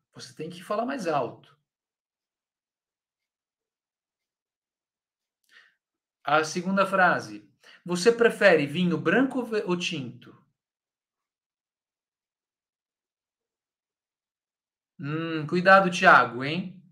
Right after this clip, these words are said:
Cuidado, você, você completou como se fosse o verbo sentir-se, verbo reflexivo, não é o caso. Uma coisa é sentir-se,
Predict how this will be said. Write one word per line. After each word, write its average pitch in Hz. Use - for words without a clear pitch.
Cuidado, 165
você, 151
você 156
completou 175
como 196
se 185
fosse 190
o -
verbo 180
sentir-se, 185
verbo 151
reflexivo, 170
não 131
é -
o 170
caso. 139
Uma 156
coisa 240
é 240
sentir-se, 180